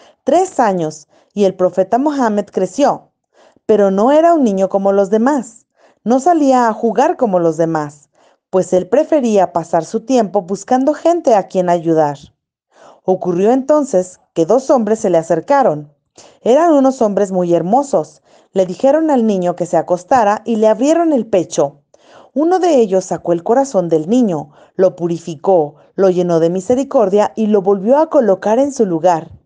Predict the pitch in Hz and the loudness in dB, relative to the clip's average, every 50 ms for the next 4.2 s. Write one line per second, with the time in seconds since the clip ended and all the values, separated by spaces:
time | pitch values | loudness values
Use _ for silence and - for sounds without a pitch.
0 | _ _ _ _ _ _ _ _ - 190 185 185 220 247 294 339 339 - 262 - | _ _ _ _ _ _ _ _ -4 -2 0 0 0 0 0 0 0 -2 -2 -2
1 | - 202 - - 170 - 190 185 185 214 285 285 - 349 - 294 262 226 185 185 | -2 -4 -4 -6 -8 -6 -6 -4 -2 -2 -2 0 0 -2 0 0 0 -2 -2 -4
2 | 180 - 185 180 175 170 - 285 269 - 226 - - 240 233 226 214 190 185 185 | -6 -6 -6 -6 -6 -6 -6 -6 -4 -4 -6 -2 -2 -2 0 0 -2 0 0 0
3 | 190 202 - 277 269 247 208 196 190 214 202 180 170 165 - 269 294 285 233 175 | -2 0 0 0 2 2 2 2 0 0 0 -2 -4 -6 -2 0 0 2 2 0
4 | 156 160 - | -2 -2 -6